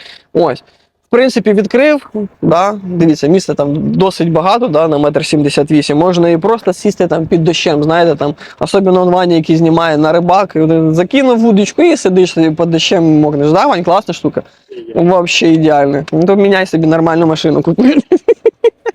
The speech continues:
Е, і так далі, і тому подібне. Щодо вмісткості в самому багажнику, да, є така поличка, да, захисна там і тому подібне. Ось, в принципі, да, є додаткові кріплення, да, які можна там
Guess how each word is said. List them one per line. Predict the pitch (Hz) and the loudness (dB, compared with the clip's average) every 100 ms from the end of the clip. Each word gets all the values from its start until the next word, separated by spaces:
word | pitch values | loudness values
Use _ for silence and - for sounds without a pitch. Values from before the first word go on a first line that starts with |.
| _ _ _ _ _ _ _ _ - | _ _ _ _ _ _ _ _ -2
Е, | 185 185 190 190 180 | 0 2 2 2 2
і | |
так | 170 185 | 0 0
далі, | 175 185 | 0 0
і | |
тому | 175 185 180 | 0 0 0
подібне. | 175 170 131 - - _ _ | 0 0 0 -4 -16 _ _
Щодо | - - 262 254 240 226 | -6 0 2 4 2 2
вмісткості | 208 233 262 247 - 220 | 4 2 2 -2 -2 -2
в | |
самому | - 196 208 | 0 0 0
багажнику, | 185 175 170 156 151 127 - | 0 0 0 -2 -2 -2 0
да, | 156 180 | 0 2
є | 170 | 2
така | 165 160 | 0 0
поличка, | 160 196 226 311 - 220 220 - - _ | -2 2 2 2 0 -2 -4 -8 -12 _
да, | 165 180 175 | -2 0 0
захисна | 170 - - 190 196 | -2 -2 -2 0 -2
там | - 160 147 | -4 -4 -2
і | 151 | 0
тому | 160 156 | 0 0
подібне. | 165 156 143 131 160 | 0 0 0 -2 -4
Ось, | 170 160 127 | -2 -2 -2
в | - | -4
принципі, | 208 226 208 - 131 117 - - _ _ _ - | 0 0 0 -4 -4 -6 -6 -14 _ _ _ -2
да, | 196 190 | 0 2
є | 175 196 | 2 0
додаткові | 180 170 - 190 160 156 | 0 -2 2 2 4 2
кріплення, | 139 180 160 165 170 214 | 0 0 0 2 0 0
да, | 180 190 | 0 0
які | 175 170 | 0 0
можна | 156 147 151 | 0 -2 -2
там | 143 147 | -2 -4